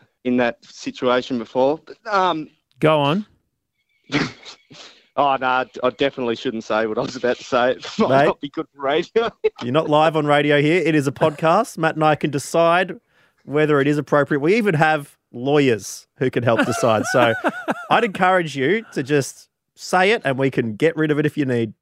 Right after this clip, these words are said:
Speaker 2: We can also just beep over it so that
Speaker 3: Mm.
Speaker 2: the listener doesn't even hear it.
Speaker 1: <laughs> I, <laughs> I'm, I'm definitely not gonna say what I was gonna say. <laughs>
Speaker 3: Okay. All right, it must be pretty bad.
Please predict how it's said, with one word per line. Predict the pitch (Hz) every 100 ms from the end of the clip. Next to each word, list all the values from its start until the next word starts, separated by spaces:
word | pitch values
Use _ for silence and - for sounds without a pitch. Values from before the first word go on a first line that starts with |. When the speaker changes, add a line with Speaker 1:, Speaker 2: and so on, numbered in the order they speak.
| -
Speaker 2:
We | 190
can | 190
also | 196 220 226 208
just | 175 147
beep | 170 180
over | 156 151 170 139
it | 113 101
so | -
that | 131 135
Speaker 3:
Mm. | 110 127 131
Speaker 2:
the | 139
listener | 127 143 - 151
doesn't | 131 123
even | 127 117
hear | 107 120 113
it. | 87 - - _ _ _ _ _ _ _ _ -
Speaker 1:
<laughs> | - - - - _ _ _ _ _ _ _ - _ _ - - _ _ _ - -
I, | 180 165 _ - _ -
<laughs> | 208 190 190 - _ _
I'm, | - 143 143 - 185 _ -
I'm | 131 127 131 - _
definitely | 139 135 127 120
not | 120 123 -
gonna | 110
say | 107 113 110
what | 107
I | 107
was | 110 -
gonna | 98 113
say. | - - -
<laughs> | 254 - - -
Speaker 3:
Okay. | 539 466 123 - - - _
All | 220
right, | 294
it | 370
must | 311 -
be |
pretty | 277 302
bad. | 311 240